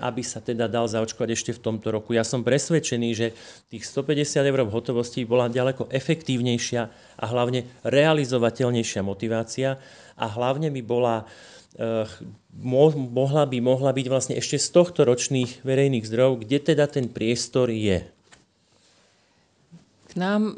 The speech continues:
Speaker 2: neprichá-, k nám prídu tento rok aj peniaze z Európskej únie, respektíve v blízkej budúcnosti z plánu obnovy, ale to s našim rozpočtom nemá až tak veľa spoločné. Napriek tomu pomáha aj tento, táto injekcia trošku odľahčiť tie naše verejné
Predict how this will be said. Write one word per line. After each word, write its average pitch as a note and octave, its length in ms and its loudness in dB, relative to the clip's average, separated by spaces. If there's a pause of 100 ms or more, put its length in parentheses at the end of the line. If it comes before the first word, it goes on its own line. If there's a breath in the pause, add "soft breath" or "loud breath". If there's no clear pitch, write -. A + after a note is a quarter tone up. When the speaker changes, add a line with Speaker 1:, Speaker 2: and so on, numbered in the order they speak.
Speaker 2:
neprichá-, F#3 640 -2
k F3+ 80 -12
nám F#3 240 -2
prídu F#3 240 0
tento F#3 320 -2
rok F3 240 0
aj E3 160 -6
peniaze E3 720 -2
z D#3+ 80 -4
Európskej E3 480 -2
únie, D#3+ 400 -4
respektíve D#3 640 -6
v - 0 -
blízkej E3+ 400 -4
budúcnosti D#3+ 640 -4
z D#3+ 80 -2
plánu E3+ 320 -8
obnovy, E3 480 -6
ale E3+ 240 -4
to G3 80 -4
s F3+ 80 -4
našim F#3+ 240 -2
rozpočtom F3 640 -6
nemá F3 320 0
až - 80 -10
tak E3+ 160 -4
veľa E3+ 240 0
spoločné. D#3+ 800 -8 (480 loud breath)
Napriek E3+ 400 -2
tomu E3+ 640 0
pomáha F#3 720 -4
aj E3 120 -4 (120)
tento, E3+ 800 0
táto E3+ 240 -6
injekcia F3 880 0
trošku E3 560 -4
odľahčiť F#3 560 -4
tie D#3+ 240 -4
naše D#3 240 -4
verejné D#3 320 -2